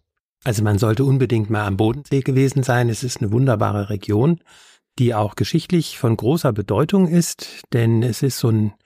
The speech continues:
ja, so eine Landschaft zwischen Nord und Süd, am Fuß der Alpen gelegen, mit vielen Kontakten nach Italien.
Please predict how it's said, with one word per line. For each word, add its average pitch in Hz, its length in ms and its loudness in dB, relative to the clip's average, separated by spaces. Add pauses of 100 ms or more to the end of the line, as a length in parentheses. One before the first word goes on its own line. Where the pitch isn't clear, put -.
(520)
ja, 117 240 0
so 120 60 0
eine 117 160 0
Landschaft 127 560 0
zwischen 123 320 0
Nord 110 240 0
und 107 160 0
Süd, 180 300 0
am 120 160 -2
Fuß 120 240 -2
der 107 160 -4
Alpen 160 260 2
gelegen, 131 440 2
mit 117 120 0
vielen 113 240 -2
Kontakten - 520 -4
nach 113 200 -2
Italien. 143 600 2